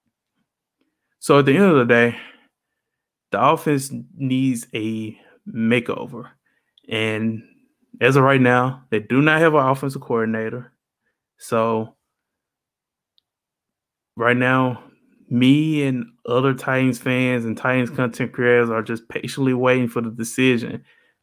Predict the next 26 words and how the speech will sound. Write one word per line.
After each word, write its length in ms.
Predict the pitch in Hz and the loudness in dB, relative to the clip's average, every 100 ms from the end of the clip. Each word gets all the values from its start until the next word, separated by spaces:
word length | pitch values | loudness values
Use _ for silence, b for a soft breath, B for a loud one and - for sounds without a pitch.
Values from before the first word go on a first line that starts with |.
| _ | _
I'm 240 | 120 170 165 | 0 2 4
gonna 180 | 165 | 2
go 220 | 143 156 156 | 6 6 6
into 180 | 147 | 2
the 140 | 147 147 | 0 0
assumption 420 | 143 151 143 143 | 0 -2 0 0
it's 100 | 131 | 0
gonna 160 | 139 131 | 2 0
be 100 | 123 | 0
one 220 | 123 123 | 0 0
of 80 | 120 | -2
the 60 | |
K 220 | 117 135 | -2 -2
C 280 | 120 - 117 | -2 -2 0
offensive 400 | 110 107 113 - | 0 -2 -6 -8
coordinators. 640 | - 101 - - - - _ _ _ _ _ _ _ - | -6 -4 -6 -14 -18 -20 _ _ _ _ _ _ _ -4
I 100 | 110 | 0
mean, 240 | 113 110 | 0 0
offensive-minded, 760 | 113 120 135 120 117 113 110 107 135 - | 2 0 0 0 2 2 0 -4 -8 -2
um, 440 | 110 107 107 101 _ _ _ - | 0 0 -2 -8 _ _ _ 0
coaches. 580 | 131 113 - 101 - _ _ _ _ | 2 2 -4 -10 -12 _ _ _ _
It's 160 | 120 | -14
gonna 140 | 117 107 | -10 -6
be 180 | 110 - | -4 2
Eric 320 | 127 123 135 | 2 2 4
B 300 | 143 151 | 4 4